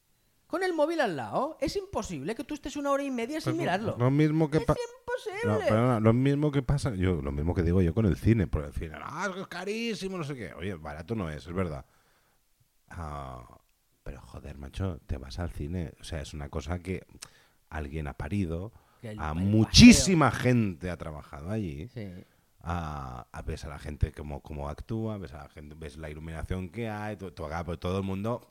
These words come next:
Speaker 2: aquí, todos somos Spielberg ahora.
Speaker 1: Sí, todos somos
Speaker 2: Vale,
Speaker 1: de
Speaker 2: no,
Speaker 1: todo.
Speaker 2: y por nueve, y por,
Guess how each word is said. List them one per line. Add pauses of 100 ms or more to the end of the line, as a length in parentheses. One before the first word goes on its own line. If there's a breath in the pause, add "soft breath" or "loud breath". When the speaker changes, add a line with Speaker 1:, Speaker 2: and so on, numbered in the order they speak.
Speaker 2:
aquí, (220 soft breath)
todos
somos
Spielberg
ahora. (160)
Speaker 1:
Sí, (340)
todos
somos
Speaker 2:
Vale,
Speaker 1:
de
Speaker 2:
no,
Speaker 1:
todo.
Speaker 2:
y
por
nueve, (220)
y
por,